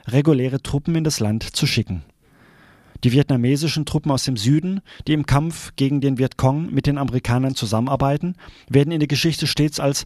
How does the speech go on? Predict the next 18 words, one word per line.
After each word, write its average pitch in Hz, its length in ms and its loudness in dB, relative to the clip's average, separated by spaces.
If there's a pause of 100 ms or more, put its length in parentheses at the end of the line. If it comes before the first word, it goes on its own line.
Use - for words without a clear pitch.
Marionettensoldaten 120 1120 0
bezeichnet, 104 680 -2 (300)
also 131 200 4
als 131 140 -2
Vertreter 143 480 0
des 135 160 -4
sogenannten 139 640 0 (260)
Marionettenregimes 131 1300 0
unter 131 220 0
Präsident 120 640 -2
Diem 127 340 0
im 156 160 0
Süden 117 260 2
des 135 160 -2
Landes. 101 460 -2 (1120)
Das - 200 0
Comicheft 156 540 0
heißt 139 320 -2